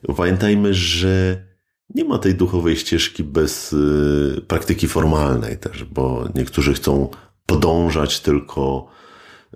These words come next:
ym, taką ścieżką życia, tą duchowością w życiu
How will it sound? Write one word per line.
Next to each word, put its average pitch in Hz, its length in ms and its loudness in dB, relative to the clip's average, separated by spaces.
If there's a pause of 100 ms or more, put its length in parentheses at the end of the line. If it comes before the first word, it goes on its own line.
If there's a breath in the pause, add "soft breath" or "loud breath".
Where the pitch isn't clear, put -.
ym, 65 640 0
taką 69 280 0
ścieżką - 480 0
życia, 73 320 0
tą 69 200 0
duchowością 69 680 0
w 64 60 -6
życiu 67 460 0